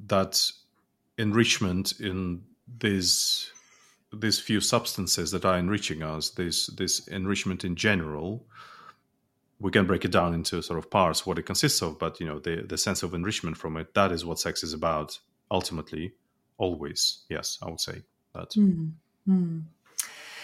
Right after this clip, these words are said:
Speaker 2: And I, I know this is, uh, it's kind of, I don't know how long we've got <laughs> time-wise to talk about
Speaker 1: It's
Speaker 2: these
Speaker 1: up, it's,
Speaker 2: things.
Speaker 1: it's, it, it's, it's up to you. I, I'm, I'm in
Speaker 2: Yeah.
Speaker 1: no rush, so yeah.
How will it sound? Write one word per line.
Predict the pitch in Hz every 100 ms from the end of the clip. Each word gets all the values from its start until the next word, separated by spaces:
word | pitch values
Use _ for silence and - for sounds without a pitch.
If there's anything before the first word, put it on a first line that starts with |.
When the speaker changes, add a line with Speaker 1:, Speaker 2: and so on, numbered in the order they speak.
| - - -
Speaker 2:
And | 202
I, | 208
I | 220 214
know | 226 226
this | 220 -
is, | 196 190
uh, | 190 180 175 175 180 - _ _ _ _ - 196 - _ _ _ _ _ _ _ _ _
it's | - 208 - - -
kind | - 175
of, | 170 165 - - - - _ _ _ _ _ _ _ _ - -
I |
don't | 170 180
know | 175
how | 156 160
long | 156 151
we've | 156 -
got | 143 - - -
<laughs> | 311 - 480 370 - 349 - 381 -
time-wise | 277 214 208 190 170 170 170 -
to | 202
talk | 233 208 -
about | 190 175 143
Speaker 1:
It's | 277
Speaker 2:
these | 285
Speaker 1:
up, | -
it's, | 302
Speaker 2:
things. | 294 139 - -
Speaker 1:
it's, | 139 -
it, | 147 131 -
it's, | 131
it's | 147 -
up | 147 -
to | 147
you. | 127 95
I, | 98 110
I'm, | 107 110
I'm | -
in |
Speaker 2:
Yeah. | 294 165
Speaker 1:
no |
rush, | 85 73 -
so | - 80
yeah. | 80